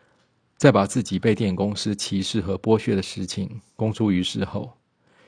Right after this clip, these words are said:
舆论的压力迫使他们与他重新议约。全新的合约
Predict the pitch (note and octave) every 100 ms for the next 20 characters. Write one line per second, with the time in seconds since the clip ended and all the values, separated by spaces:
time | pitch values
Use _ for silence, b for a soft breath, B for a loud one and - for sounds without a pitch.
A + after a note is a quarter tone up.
0 | b G#2+ A2 A#2+ G#2 G2 G#2 G#2+ G2 G#2
1 | F#2+ F#2+ - G2+ F#2+ F#2+ - - A2 F#2+
2 | G#2+ G2+ A2 F2 F2 F2+ G#2 - _ _
3 | _ _ _ _ _ _ _ _ _ _
4 | - - G#2+ G2+ A#2 A2 F#2 F#2 F#2 F#2